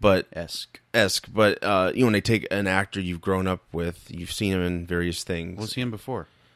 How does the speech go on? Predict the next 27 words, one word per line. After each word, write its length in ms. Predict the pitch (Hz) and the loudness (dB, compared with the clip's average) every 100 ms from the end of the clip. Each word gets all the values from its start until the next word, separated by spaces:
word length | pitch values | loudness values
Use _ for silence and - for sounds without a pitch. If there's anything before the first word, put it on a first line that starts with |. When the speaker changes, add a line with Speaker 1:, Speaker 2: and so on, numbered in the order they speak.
| _ _ - | _ _ -10
Speaker 1:
Oh 140 | 98 | -6
gosh, 380 | 90 90 87 - | 0 0 0 0
he 80 | 110 | 2
was 180 | 113 | 2
in 60 | 92 | 2
a 100 | 87 | 0
lot 180 | 90 92 | 2 2
of 80 | 87 | 0
things. 380 | 87 85 85 | -2 0 -2
Things 320 | - 113 110 95 | -2 0 0 0
you 80 | |
probably 220 | 98 92 90 | 0 2 2
haven't 180 | 85 | 0
seen. 300 | 78 92 87 | -2 -2 0
Uh, 160 | 87 82 | 0 0
he 120 | 92 | 2
was 200 | 95 87 | 0 0
in, 260 | 87 87 85 | -2 -2 0
um, 380 | 82 82 85 85 _ _ _ _ | -2 -2 -4 -10 _ _ _ _
The 60 | 95 | 2
Right 240 | 117 113 | 4 4
Stuff, 840 | - - 110 104 104 101 - - - | 0 0 4 6 4 -2 -12 -16 -14
Silverado, 960 | - 123 98 95 95 101 98 95 95 90 _ _ _ _ _ _ | -4 -2 2 4 6 4 2 2 -2 -8 _ _ _ _ _ _
Hunt 260 | - 120 85 | 0 0 2
for 80 | 107 | 2
Red 120 | 101 | 2
October, 720 | 92 - 107 98 101 98 95 | 0 -2 0 2 2 2 0